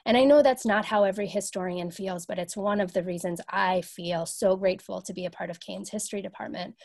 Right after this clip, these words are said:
is because most faculty and kind of the culture of the department is to do events like this, right? It's to take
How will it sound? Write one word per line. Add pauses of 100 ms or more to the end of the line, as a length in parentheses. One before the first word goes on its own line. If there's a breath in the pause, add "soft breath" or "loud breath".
(340 soft breath)
is
because
most
faculty
and
kind
of
the
culture
of
the
department (400 soft breath)
is
to
do
events
like
this,
right? (260 soft breath)
It's
to
take